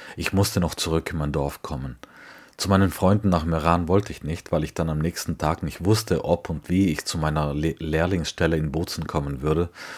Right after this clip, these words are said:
und Bozener Freunde waren an dem Abend keine da. Meistens gab es Leute, mit denen ich zumindest in das Nachbardorf kam. Da konnte ich mit etwas Pech eine Stunde durch den Wald laufen, aber wenn ich Glück hatte, fuhr man mich. An jenem Abend war nur eine Gruppe junger Fra-,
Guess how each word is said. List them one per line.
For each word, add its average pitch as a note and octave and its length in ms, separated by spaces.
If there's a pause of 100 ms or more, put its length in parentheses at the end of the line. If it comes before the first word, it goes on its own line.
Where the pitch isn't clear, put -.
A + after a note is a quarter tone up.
(140)
und E2 120
Bozener F#2 360
Freunde F2 420
waren D#2+ 180
an D2+ 140
dem D2+ 140
Abend D2 260
keine D2 260
da. C#2 300 (1200)
Meistens E2+ 520
gab E2 200
es E2+ 140
Leute, F2 320
mit E2+ 160
denen F2 200
ich D#2+ 140
zumindest F2 340
in E2+ 60
das D2+ 160
Nachbardorf C2+ 560
kam. C2 300 (380)
Da - 120
konnte F2+ 220
ich - 100
mit D#2 160
etwas - 240
Pech G#2 340
eine D2 140
Stunde F#2 340
durch D#2 160
den D#2 180
Wald E2 240
laufen, D2 400 (320)
aber F2+ 200
wenn D#2+ 120
ich D2+ 100
Glück A2 280
hatte, A2 200
fuhr E2 260
man B1+ 180
mich. - 260 (1040)
An F2 80
jenem G2 260
Abend G#2+ 420
war G2 100
nur F#2 160
eine E2+ 160
Gruppe G2 260
junger E2+ 300
Fra-, - 260